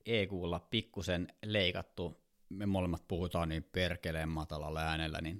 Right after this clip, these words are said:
vähän noit alapäätä on niin sanotusti leikattu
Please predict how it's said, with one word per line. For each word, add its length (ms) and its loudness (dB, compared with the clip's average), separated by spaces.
vähän 200 4
noit 160 0
alapäätä 520 4
on 200 2
niin 160 0
sanotusti 500 -2
leikattu 680 0